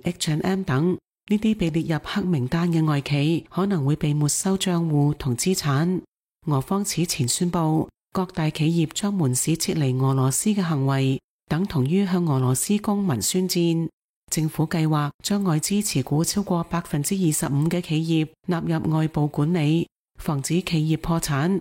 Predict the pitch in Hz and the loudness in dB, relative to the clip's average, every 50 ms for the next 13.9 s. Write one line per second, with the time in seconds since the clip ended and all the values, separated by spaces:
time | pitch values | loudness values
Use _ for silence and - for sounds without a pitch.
0 | - - - 160 151 151 - 135 170 - - 160 151 147 - 190 185 185 185 180 | -2 -2 -4 -2 -2 0 0 0 0 0 0 0 0 0 0 0 0 0 0 0
1 | 170 143 131 165 156 - 156 139 143 143 147 147 143 135 - _ _ _ _ _ | 0 -2 -2 -2 -2 -2 -2 -2 0 0 0 0 0 0 -4 _ _ _ _ _
2 | _ _ _ - - - 151 147 - - 151 139 135 139 135 - _ _ _ _ | _ _ _ -12 -6 -4 -2 -2 -2 0 0 2 2 2 0 -2 _ _ _ _
3 | - 151 147 143 147 143 131 - - - 202 196 214 202 202 190 - 180 170 170 | -4 -2 -2 0 0 0 -2 -2 -2 -2 -2 0 0 0 0 0 0 0 0 0
4 | 151 139 156 - - 175 160 - - 175 165 165 - 180 170 170 - - 147 131 | 0 0 -2 0 0 -2 -2 -2 -2 -2 -2 -2 -2 -2 -2 -2 -2 -2 -2 0
5 | 120 120 143 151 147 143 151 151 - _ _ _ _ _ - 147 135 143 160 160 | 0 0 0 0 0 0 -2 -2 -4 _ _ _ _ _ -2 0 0 2 0 0
6 | - - - 208 208 - 214 208 208 214 147 170 - - - 127 123 - - 139 | 0 -2 -4 -2 -2 0 0 0 0 0 0 0 0 0 0 -2 -2 0 0 -2
7 | 147 - - 165 147 143 143 - 180 180 180 175 165 147 127 151 - - 180 180 | -2 -2 -2 -2 -4 -2 -2 -2 -2 -2 0 0 0 0 0 0 0 0 0 0
8 | 175 165 151 147 151 151 135 - - - 202 196 190 180 147 131 131 156 180 202 | 0 0 0 0 0 -2 -2 -4 -6 -4 -2 -2 0 2 2 2 2 2 2 0
9 | 202 - 185 170 165 - 202 196 185 175 165 - 151 170 165 - 180 170 165 170 | 0 0 -2 -2 -2 -2 -2 -2 -2 -2 0 0 0 0 0 0 0 0 2 0
10 | 170 - 151 139 135 151 170 175 175 151 147 - 202 202 185 165 135 127 127 127 | 0 0 0 2 2 2 2 2 2 0 0 0 -2 -2 -2 0 0 2 0 0
11 | 127 - - _ _ _ _ _ _ - 147 147 - 180 170 - - 214 208 208 | -2 -4 -6 _ _ _ _ _ _ -2 -2 -2 0 -2 -4 -2 -2 0 0 0
12 | - - 139 127 - 143 131 - 151 131 - - 143 135 156 185 196 - - - | 0 0 -2 -2 -2 -2 -2 -2 -4 -4 -2 -2 0 2 2 2 0 -2 -4 -6
13 | 170 165 160 170 185 190 190 - - 202 196 196 185 151 147 156 - - | -6 -6 -4 -2 -2 -2 -2 -2 0 2 2 2 2 2 0 -2 -2 -4